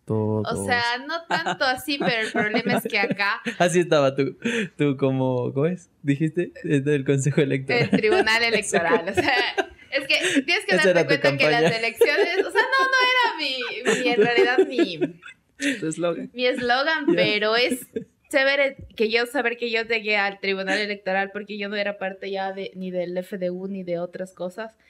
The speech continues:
Speaker 2: y yo fui parte ya de otra organización dentro de la universidad.
Speaker 1: Pero hubiese pegado full esa canción.
Speaker 2: <laughs> O sea, pero es que tú no haces <laughs> campaña, no es como el tri-,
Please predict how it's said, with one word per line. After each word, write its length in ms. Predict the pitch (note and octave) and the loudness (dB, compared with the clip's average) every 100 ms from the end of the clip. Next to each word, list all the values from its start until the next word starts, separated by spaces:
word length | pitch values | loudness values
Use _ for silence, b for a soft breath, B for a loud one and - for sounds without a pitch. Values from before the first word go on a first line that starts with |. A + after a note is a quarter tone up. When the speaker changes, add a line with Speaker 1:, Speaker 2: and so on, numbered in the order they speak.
| b b - | b b -12
Speaker 2:
y 120 | G3+ | -6
yo 160 | G3+ G3+ | -4 -4
fui 160 | G#3+ | -6
parte 440 | G3+ G3 F#3+ F#3+ F#3+ | -4 -2 -2 -4 -6
ya 220 | F#3 F3+ | -4 -4
de 180 | F3+ F3 | -4 -6
otra 280 | F3+ F#3 F#3+ | -6 -6 -6
organización 720 | F#3 E3+ E3 D#3+ E3 G3 G3 | -8 -10 -12 -12 -10 -6 -4
dentro 260 | F#3+ F#3+ F#3+ | -4 -2 -2
de 80 | |
la 80 | F3+ | -2
universidad. 680 | F3+ F3+ E3+ E3 F3+ E3+ G3+ - | -6 -6 -6 -6 -6 -4 -4 -6
Speaker 1:
Pero 180 | - A#2+ | -4 -4
hubiese 240 | A2+ A#2 | -4 -6
pegado 380 | A2+ A2 G#2 G#2 | -4 -4 -4 -8
full 260 | - G2+ G#2 | -8 -8 -8
esa 180 | G2+ - | -10 -12
canción. 440 | G2 G2 G2 G3 | -12 -12 -14 -12
Speaker 2:
<laughs> 80 | A3 C4+ C4+ - D4+ - - F#3 B G4+ D#4 | -8 -8 -8 -8 -10 -10 -12 -14 B -12 -10
O 80 | C#4+ | -4
sea, 120 | D4 | -2
pero 120 | D4 D4 | 0 -2
es 40 | |
que 60 | D#4+ | -2
tú 80 | D4+ | 0
no 80 | C#4 | 0
haces 280 | C4 C4+ C4 | 0 -4 -12
<laughs> 100 | - | -6
campaña, 580 | G3 G3 G#3+ A#3+ G3+ | -6 -2 -2 -2 -4
no 100 | F#3+ | -4
es 80 | A#3 | -4
como 160 | A#3+ A3 | -4 -6
el 100 | G#3+ | -8
tri-, 340 | F#3 F3+ G#3+ | -12 -4 -2